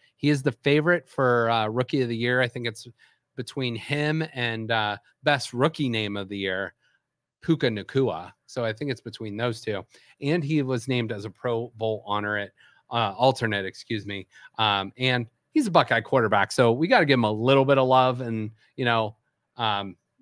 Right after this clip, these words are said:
and then during the game, we can root against them a little bit. So, um, I'm gonna give my keys to victory here in a minute. What are your keys for the Browns this weekend against the Texans?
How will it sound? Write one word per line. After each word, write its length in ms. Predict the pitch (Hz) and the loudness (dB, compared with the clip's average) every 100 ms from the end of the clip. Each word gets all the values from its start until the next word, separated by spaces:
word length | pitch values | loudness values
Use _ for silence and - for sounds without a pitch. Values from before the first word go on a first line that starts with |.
| _ | _
and 120 | 131 | -6
then 160 | 135 123 | -4 -2
during 240 | 123 117 | -2 -2
the 80 | 110 | -4
game, 220 | 104 104 | -6 -6
we 120 | 101 | -8
can 140 | 98 101 | -10 -10
root 200 | 98 95 | -10 -10
against 320 | 95 95 - | -10 -12 -12
them 160 | 98 92 | -16 -16
a 40 | |
little 200 | 92 90 | -16 -14
bit. 180 | 87 87 | -16 -16
So, 400 | - - 98 90 - _ _ _ - _ | -16 -10 -8 -10 -14 _ _ _ -20 _
um, 420 | 117 120 110 104 101 _ _ _ _ _ _ _ _ - | 2 4 4 -2 -10 _ _ _ _ _ _ _ _ -2
I'm 100 | 139 | 2
gonna 120 | 220 | 4
give 120 | 214 | 4
my 140 | 180 131 | 4 2
keys 300 | - 135 117 | 2 2 2
to 80 | |
victory 420 | 113 113 - 123 120 | 0 0 0 0 2
here 220 | 131 127 | 0 0
in 60 | |
a 40 | 127 | 0
minute. 320 | 127 127 123 - _ _ | 0 0 -2 -8 _ _
What 200 | 139 226 | 2 4
are 60 | |
your 360 | 170 110 117 120 | 4 2 0 0
keys 680 | - - 113 107 98 - - _ | -2 -6 -4 -4 -8 -14 -20 _
for 100 | 123 | -4
the 80 | |
Browns 800 | 104 107 104 98 101 - - - _ _ _ _ - | 0 2 2 0 -4 -8 -12 -14 _ _ _ _ -8
this 200 | 113 - | -8 -6
weekend 320 | 107 107 101 | -8 -6 -6
against 260 | 95 95 - | -6 -6 -8
the 80 | |
Texans? 580 | 98 92 - 90 90 - | -12 -12 -12 -20 -20 -18